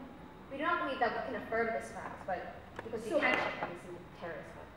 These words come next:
Speaker 2: So you don't believe that terrorists are different because they have certain ideologies?
Speaker 1: Well, even if this might be the case, but we believe that, um,
Speaker 2: Okay,
Speaker 1: terrorists
Speaker 2: so, so what about white supremacists who commit hate attacks? Don't they have wrong ideologies? Why aren't they in Guantanamo?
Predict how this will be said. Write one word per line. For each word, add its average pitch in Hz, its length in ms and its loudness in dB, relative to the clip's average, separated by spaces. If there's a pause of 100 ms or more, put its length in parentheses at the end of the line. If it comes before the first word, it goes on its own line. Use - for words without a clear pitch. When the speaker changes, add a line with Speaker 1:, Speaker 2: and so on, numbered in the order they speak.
(380)
Speaker 2:
So 330 80 4
you 285 180 12
don't 320 220 10
believe 294 240 10
that 277 160 4
terrorists 277 280 8
are - 40 2
different 277 320 2
because 285 80 4
they 277 80 4
have 269 160 4
certain 269 240 2
ideologies? 240 720 0 (1300)
Speaker 1:
Well, 254 240 4
even 262 240 2
if 262 40 -2 (520)
this 254 120 2 (200)
might 233 240 4
be 262 160 -2
the - 0 -
case, - 160 -2
but 240 160 4
we 240 40 0 (120)
believe - 160 -4
that, - 400 0
um, 185 320 0
Speaker 2:
Okay, 311 80 0 (240)
Speaker 1:
terrorists - 80 2
Speaker 2:
so, 311 320 4
so 302 320 6 (160)
what 294 160 10
about 320 160 8
white 285 320 10
supremacists 294 640 10
who 294 80 8
commit 285 320 10
hate 285 240 10
attacks? - 340 0
Don't 277 240 8
they 277 220 10
have 269 240 6
wrong 262 240 10
ideologies? 269 560 6
Why - 160 8
aren't 254 240 8
they 302 80 4
in 262 80 2
Guantanamo? 240 400 0